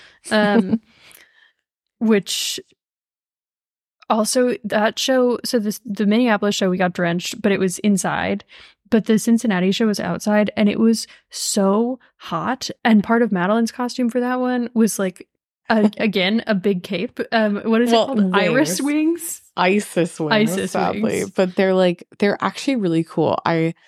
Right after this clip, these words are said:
Speaker 2: now that I've discovered them, I'm like, "Everybody should know about them." They're super fun. They're, like, crinkly wings that you can, like, attach to your, like, fingers or whatever, so that, like, when you move, you have, like, this cape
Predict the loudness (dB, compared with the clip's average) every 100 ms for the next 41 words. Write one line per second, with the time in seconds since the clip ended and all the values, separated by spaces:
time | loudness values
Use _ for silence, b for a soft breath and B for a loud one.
0 | b b _ _ -4 -2 2 2 2 0
1 | -4 -2 -4 -2 -2 2 2 0 -2 -2
2 | -2 -2 -2 0 2 2 0 -4 -4 -2
3 | -2 -2 -2 -4 -6 -4 -2 -2 0 0
4 | 2 2 2 0 -4 B B B B -14
5 | -8 0 2 2 2 4 4 4 2 0
6 | 0 2 2 2 0 -2 -4 -2 -2 0
7 | 0 -2 -4 -4 -2 -2 -2 -6 -2 0
8 | 2 2 0 B B B B B _ _
9 | -2 0 0 -6 -2 0 2 2 2 0
10 | 0 2 2 2 0 0 -2 0 0 -2
11 | 0 0 0 0 0 0 0 2 4 2
12 | 0 -4 b b b b _ 0 2 2
13 | 0 0 -4 -4 -12 -8 0 2 0 -2